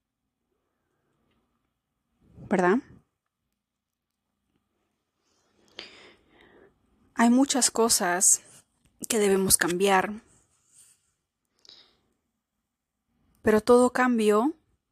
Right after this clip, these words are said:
empieza con nosotros. Empieza desde tu esencia, desde tu ser, y más allá de culpar a los demás,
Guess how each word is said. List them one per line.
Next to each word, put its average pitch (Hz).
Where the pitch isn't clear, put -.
empieza 196
con 180
nosotros. 175
Empieza 208
desde 190
tu 233
esencia, 220
desde 190
tu 185
ser, 202
y -
más 247
allá 247
de 240
culpar 196
a 208
los 180
demás, 226